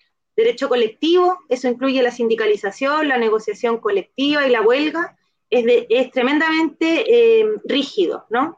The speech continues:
Prácticamente nada se puede negociar y todo tiene que estar muy apegado a la ley. Em,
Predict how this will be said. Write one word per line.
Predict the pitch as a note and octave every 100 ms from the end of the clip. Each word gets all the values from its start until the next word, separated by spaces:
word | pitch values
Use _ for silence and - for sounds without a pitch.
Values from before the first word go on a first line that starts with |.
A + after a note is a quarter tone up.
| -
Prácticamente | A#3+ A#3+ B3 A#3 A#3 A#3+ A#3+ A3
nada | B3 C4
se | C4
puede | A#3+ A#3+
negociar | A3+ G#3 G#3 B3 B3+
y | B3
todo | A#3 A#3
tiene | A#3 A3+
que | A3
estar | A3 G#3+
muy | G#3+ A3+
apegado | A3+ G#3 G#3+ G#3+
a |
la | G#3
ley. | G3 G3+ G#3 - _ _ _ _ _ _ _
Em, | G3 G3+ G3 G3 F#3 F3+